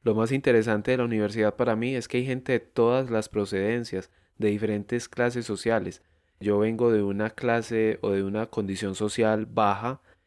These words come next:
y pasar a interactuar con personas que son de una condición social alta, media y también baja, pues le da a uno un poco más de perspectiva sobre la vida, las cosas a las que uno puede aspirar en la vida. Entonces fue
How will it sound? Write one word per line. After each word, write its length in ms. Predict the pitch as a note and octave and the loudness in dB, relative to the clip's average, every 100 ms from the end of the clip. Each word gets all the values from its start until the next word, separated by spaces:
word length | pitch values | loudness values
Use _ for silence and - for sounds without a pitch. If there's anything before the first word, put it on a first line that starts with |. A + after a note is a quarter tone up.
| _ _ | _ _
y 100 | - | -4
pasar 360 | G2+ G2+ G2 | -2 -2 -2
a 40 | G#2 | -4
interactuar 580 | G2+ G2 G2 - G2 F#2+ | -4 -4 -4 -2 -4 -2
con 160 | A2+ | -6
personas 460 | A2 G#2 G2+ F#2+ G#2+ | -4 -4 -2 -4 -4
que 120 | G#2 | -4
son 180 | G2+ F#2+ | -4 -4
de 100 | G2 | -4
una 120 | G#2+ | -4
condición 540 | - G2 F#2 F2+ F#2+ | -6 -6 -6 -6 -6
social 400 | F#2 G#2 A2 G#2 G2+ _ _ _ | -4 -4 0 -2 -4 _ _ _
alta, 640 | - G2 G2 G2+ - F#2 F#2 | -2 0 2 0 -4 -6 -4
media 480 | G2 G2+ G2 F#2+ F#2 | -2 0 2 0 -4
y 80 | |
también 380 | F#2 F#2+ F#2+ G2+ | -6 -6 -4 0
baja, 340 | G#2+ G2+ G#2 A2 _ _ _ | 0 0 -4 -12 _ _ _
pues 300 | - G#2+ G#2+ | 2 2 2
le 140 | A2+ A2 | 2 4
da 100 | G#2+ | 4
a 40 | |
uno 200 | A2 A#2+ | 2 -2
un 100 | B2 | -4
poco 300 | B2 B2 B2 | -2 0 0
más 260 | A#2+ A#2+ A#2 | 0 0 0
de 120 | A#2 | 0
perspectiva 840 | - G#2 - G2 - G#2 F#2+ G#2+ - | 0 -2 -2 -6 -4 -2 0 -2 -6
sobre 560 | - F#2+ F#2+ G2 F#2+ - _ | -6 -2 0 -2 -4 -8 _
la 220 | F2+ F2+ | -4 -2
vida, 500 | G#2 A#2 A2+ A2+ - | 0 2 2 0 -4
las 480 | - G2 G2 F#2+ G2+ | -6 -4 -2 -2 -4
cosas 280 | - G#2 G#2+ | -2 -2 -2
a 80 | A2 | -2
las 220 | G#2 G2+ | -2 -6
que 240 | - G2 | -4 -2
uno 340 | F#2+ G#2 A2 - | 0 -2 -2 0
puede 220 | A#2 A2 | 2 4
aspirar 420 | A2+ - G#2 F#2+ | 0 -2 0 0
en 180 | G2+ G#2+ | 0 0
la 100 | G2+ | 0
vida. 420 | F#2+ G2 G2+ C3+ _ _ _ | 0 0 -2 -6 _ _ _
Entonces 320 | - G#2+ A2+ | -6 -4 -2
fue 260 | B2+ A#2+ | 0 0